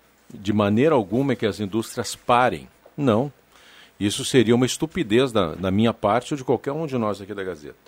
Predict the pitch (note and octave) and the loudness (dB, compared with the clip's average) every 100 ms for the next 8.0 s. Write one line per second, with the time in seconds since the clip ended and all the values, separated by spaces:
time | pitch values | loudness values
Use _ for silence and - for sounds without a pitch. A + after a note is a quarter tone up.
0 | _ - - - - G#2+ B2+ C#3 B2+ D3 | _ -20 -20 -14 -8 0 4 4 4 4
1 | C#3+ C#3+ A2 A2 D#3 A2 F2+ - - A#2 | 4 4 4 4 2 0 -2 -4 2 4
2 | B2 A2+ G2 - F#2+ F#2 F2 - A#2+ D3+ | 6 4 2 0 -2 0 -2 2 2 6
3 | E3+ D3 F#2+ A#2 C3+ A2+ D#2 A2+ B2+ - | 6 6 6 6 6 2 -4 0 0 0
4 | - D3 - F2+ - G#2+ G2 F#2+ E2 D#2 | -8 -8 -4 -4 -2 0 0 0 -2 -2
5 | G2 A#2+ E2+ - - - - - - - | 0 0 -2 -18 -20 -20 -20 -20 -6 2
6 | A2+ - - - - D#3+ A3 - - A3 | 2 2 -4 -6 6 8 8 4 -2 -2
7 | A#2 C#3+ D3 C3+ G#2 G2+ A2 C#3+ D#3 F3 | 2 4 4 4 0 2 4 4 0 -10